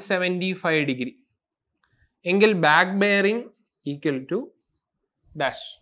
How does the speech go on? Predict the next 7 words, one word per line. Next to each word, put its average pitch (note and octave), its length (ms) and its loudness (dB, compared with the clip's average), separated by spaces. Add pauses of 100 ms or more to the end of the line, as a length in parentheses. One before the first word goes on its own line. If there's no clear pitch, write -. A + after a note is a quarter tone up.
(260)
എത്രയാണ്? E3 420 4 (960)
അപ്പൊ A#3 160 4
നമുക്ക് C4+ 220 4
ഇക്വേഷൻ B3+ 440 4
അറിയാം, B2 200 2 (140)
forbearing F#3 460 6
തന്നിട്ടുണ്ട്, A3+ 320 2